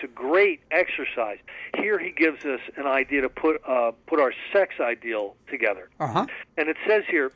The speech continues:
Speaker 1: "In this way, we tried to sh-, shape a sane and sound ideal for our future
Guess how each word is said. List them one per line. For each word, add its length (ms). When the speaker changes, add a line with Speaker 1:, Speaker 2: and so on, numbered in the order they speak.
Speaker 1:
"In 100
this 220
way, 260
we 140
tried 320
to 80
sh-, 400
shape 200
a 100
sane 440
and 160
sound 400
ideal 640
for 260
our 140
future 560